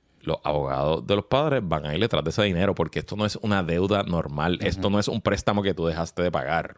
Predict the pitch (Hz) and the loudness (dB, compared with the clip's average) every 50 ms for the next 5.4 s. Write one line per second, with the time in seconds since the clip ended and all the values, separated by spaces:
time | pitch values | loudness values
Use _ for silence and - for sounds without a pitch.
0 | - - - - - 90 92 92 95 92 82 - - 92 95 95 95 90 90 82 | -16 -16 -10 -6 -4 -2 -2 0 0 -2 -2 0 0 2 2 2 2 0 0 0
1 | 82 78 - - 98 98 104 104 90 - 95 87 85 80 87 92 87 95 85 - | -2 -2 -2 -2 0 0 0 0 0 0 0 2 2 2 0 0 -2 -2 -2 -2
2 | 82 101 - - - - - - - 95 101 120 131 - - - 85 90 98 - | -2 -2 -2 -4 -8 -8 -8 -2 0 0 2 0 0 -4 -8 -6 -4 -4 -4 -4
3 | - - 95 78 71 - - 82 90 - - - - - - - - - 113 110 | -4 -6 -6 -6 -6 -8 -8 -8 -8 -8 -10 -10 -12 -12 -14 -10 -4 -2 0 2
4 | 110 107 113 113 - 95 95 98 101 107 101 - - - _ _ _ _ - 107 | 2 0 -2 -4 -2 -2 0 0 2 0 0 -2 -2 -6 _ _ _ _ 2 2
5 | 117 123 120 113 110 104 107 - | 4 4 4 2 2 2 0 -4